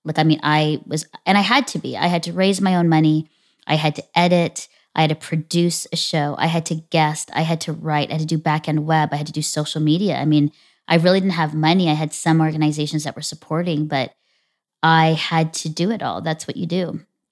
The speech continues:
And so what that meant, though, is that I was all in. And when you're trying to be all in with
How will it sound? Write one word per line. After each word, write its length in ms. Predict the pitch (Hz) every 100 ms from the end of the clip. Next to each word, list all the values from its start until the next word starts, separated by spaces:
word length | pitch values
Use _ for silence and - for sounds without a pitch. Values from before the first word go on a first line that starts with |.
| _ _ _ -
And 220 | 175 175
so 500 | 165 - 170 165 160 - _ _ _ _ -
what 320 | 175 180 160
that 160 | 139 160
meant, 340 | 175 220 -
though, 140 | 160
is 140 | 151 151
that 240 | 151 - _ _
I 540 | - - 156 156 151 147 -
was 220 | 185 165 139
all 180 | 139
in. 380 | 110 - 160 156 _ _
And 440 | 165 160 151 147 151
when 140 | 160
you're 80 | 160
trying 180 | - 165
to 60 | 170
be 60 |
all 240 | 170 175 175
in 240 | 170 165
with 220 | 156 156